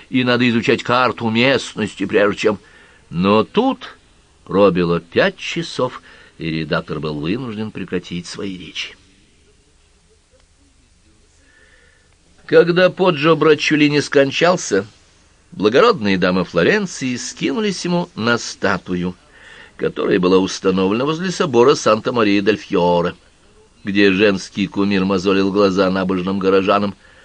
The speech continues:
а вдобавок нервировал рогоносцев своими фривольными позами. Ибо знатные мужи утверждали, что Поджо Браччолини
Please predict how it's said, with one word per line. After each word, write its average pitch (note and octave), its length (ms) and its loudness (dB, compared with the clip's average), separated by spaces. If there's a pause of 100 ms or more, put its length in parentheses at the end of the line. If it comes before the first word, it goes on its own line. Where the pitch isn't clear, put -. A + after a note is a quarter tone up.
(200)
а F#2+ 220 2
вдобавок A2+ 640 4
нервировал G2+ 580 2 (100)
рогоносцев G2+ 800 0
своими F#2+ 320 -4
фривольными G2 600 0
позами. F#2+ 440 -6 (640)
Ибо A#3 500 2
знатные F#3+ 720 0
мужи D#3 300 0
утверждали, A#2+ 640 -4 (720)
что C3 320 2
Поджо C3+ 420 0
Браччолини G2 840 0